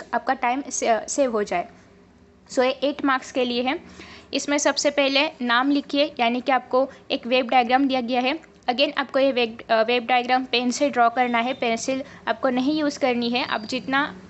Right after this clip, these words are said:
अवॉइड कर सके पेंसिल को, उतना अवॉइड कीजिए। आपको जहाँ, अ, जहाँ, जहाँ वेव डायग्राम्स मिलेंगे या कहीं कॉलम्स या टेबल जो भी मिलेगा, वो सब आपको पेन से ही ड्रॉ करना है। ये आपको टू मार्क्स के लिए आएगा। अ, नेक्स्ट है सेकेंड, again लिखिए।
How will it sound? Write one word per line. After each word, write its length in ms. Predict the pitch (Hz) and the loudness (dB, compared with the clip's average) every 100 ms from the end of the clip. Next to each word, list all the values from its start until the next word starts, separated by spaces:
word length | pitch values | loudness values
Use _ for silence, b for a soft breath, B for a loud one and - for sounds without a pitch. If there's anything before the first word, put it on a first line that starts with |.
| - | 0
अवॉइड 320 | 240 262 285 | 2 2 2
कर 160 | 294 285 | 2 2
सके 260 | 285 277 | 0 -2
पेंसिल 360 | 269 247 240 247 | -2 -2 -4 -2
को, 120 | 262 | -2
उतना 220 | 240 262 | 0 2
अवॉइड 300 | 233 226 233 | 2 2 0
कीजिए। 400 | 285 269 247 269 B B B | -2 -2 -2 -4 B B B
आपको 200 | 226 262 | 0 0
जहाँ, 400 | 240 247 277 320 B B - | 2 2 2 0 B B 0
अ, 100 | 240 | 2
जहाँ, 220 | 262 262 | 4 2
जहाँ 160 | 277 269 | 2 2
वेव 200 | 247 233 | 0 2
डायग्राम्स 460 | 254 254 262 262 | 0 2 0 -2
मिलेंगे 420 | 247 254 247 240 | -4 -2 -2 0
या 200 | 247 233 | 0 0
कहीं 200 | 226 247 | 0 -4
कॉलम्स 640 | 247 247 226 233 254 240 247 | 0 2 4 4 0 -4 0
या 100 | 233 | 0
टेबल 340 | 247 226 240 | 2 2 2
जो 160 | 233 226 | 2 2
भी 100 | 285 | 2
मिलेगा, 460 | 277 247 226 254 - | 0 0 0 -2 -2
वो 120 | 233 | -4
सब 200 | 240 277 - | -2 -2 -2
आपको 260 | 247 - | -2 0
पेन 260 | 285 247 226 | 0 0 -2
से 140 | 226 | -4
ही 100 | 254 | -4
ड्रॉ 160 | 254 220 | 2 2
करना 300 | - 226 220 | 2 -2 -2
है। 200 | 226 311 B B - | -2 -6 B B -4
ये 80 | 240 | 0
आपको 240 | 240 - | 0 0
टू 200 | 285 262 | 0 0
मार्क्स 260 | 254 247 - | 0 0 0
के 120 | 254 | -4
लिए 100 | 240 | 0
आएगा। 360 | 226 214 226 - B B B B - | 0 2 0 0 B B B B -2
अ, 100 | 247 | 0
नेक्स्ट 300 | 277 277 330 | 0 0 2
है 80 | 330 | 2
सेकेंड, 380 | 311 269 269 | 2 2 0
again 260 | 269 240 277 | 0 0 4
लिखिए। 500 | 277 247 - 277 | 2 0 -2 0